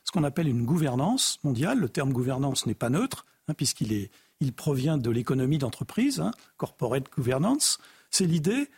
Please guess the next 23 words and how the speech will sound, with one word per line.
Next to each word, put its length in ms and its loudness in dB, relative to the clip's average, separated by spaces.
ça 180 0
c'est 140 0
l'i-, 280 -2
l'idée 320 0
que, 280 -2
qu'évoquait 680 0
notamment 460 2
Rockefeller 600 0
dans 220 0
un 80 0
article 380 -2
à 40 2
Newsweek, 540 0
hein, 100 2
de, 220 0
de, 140 -2
de 40 0
quatre-vingt-dix-neuf, 680 -2
qui 120 -6
dit : « 220 -2
Il 60 -14
faudrait 380 -4
que 240 -2